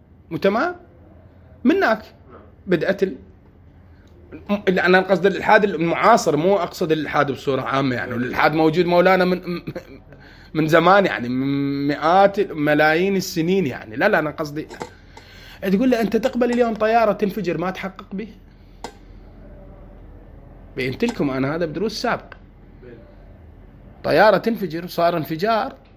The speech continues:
ما يحققون؟ أكو دولة ما تحقق؟ قل له: "ليش تحقق؟ مو تقول الانفجار يحصل من كيفه؟" خش الانفجار صار من كيفه. ليش تدور؟ واحتمال عمل إرهابي، واحتمال كذا، وتحقيق،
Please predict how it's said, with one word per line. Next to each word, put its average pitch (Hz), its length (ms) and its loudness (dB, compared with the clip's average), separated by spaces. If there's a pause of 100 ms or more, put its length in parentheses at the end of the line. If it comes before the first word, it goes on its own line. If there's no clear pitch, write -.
(240)
ما 156 100 2
يحققون؟ 208 560 -4 (1080)
أكو 180 160 2
دولة 202 240 6
ما 220 120 2
تحقق؟ - 380 -10 (800)
قل 147 80 4
له: 143 60 6
"ليش 202 240 2
تحقق؟ - 340 -8
مو 120 140 -6
تقول 208 200 2
الانفجار 220 460 0
يحصل 208 300 -6
من 208 100 -4
كيفه؟" 233 400 -4 (480)
خش - 160 -10
الانفجار 320 400 0
صار 220 220 -6
من 190 100 -10
كيفه. - 300 -18 (840)
ليش 226 200 2
تدور؟ 240 460 2
واحتمال 170 460 0
عمل 160 280 2
إرهابي، 185 720 2
واحتمال 147 520 -8
كذا، 185 360 -4
وتحقيق، 190 1040 -4